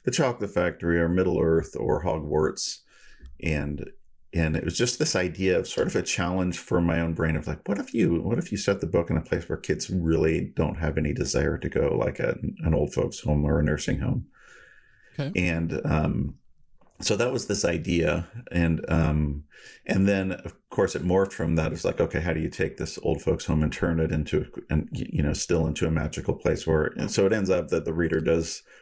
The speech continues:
Speaker 1: hopefully want to go there because it's full of, uh, you know, this mastery of the metal craft that verges on the magical, the magical, and these, uh, elderly characters that end up being, you know, instead of being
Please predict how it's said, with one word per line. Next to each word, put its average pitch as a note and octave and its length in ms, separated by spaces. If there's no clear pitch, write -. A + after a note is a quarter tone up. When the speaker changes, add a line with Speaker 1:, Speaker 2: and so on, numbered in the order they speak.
Speaker 1:
hopefully - 420
want - 260
to - 80
go D2 240
there - 180
because D2 320
it's - 160
full D2+ 320
of, - 220
uh, - 440
you E2 120
know, D2 380
this - 300
mastery D#2+ 1000
of D2 180
the D#2 80
metal D2+ 300
craft D2+ 400
that - 140
verges - 340
on F2 140
the F#2 40
magical, G2+ 600
the E2 160
magical, E2+ 960
and D2 520
these, - 300
uh, - 300
elderly D#2+ 360
characters D2+ 600
that - 160
end D#2 180
up - 160
being, D2+ 400
you D2 140
know, D2 100
instead E2+ 340
of D2+ 220
being D2+ 480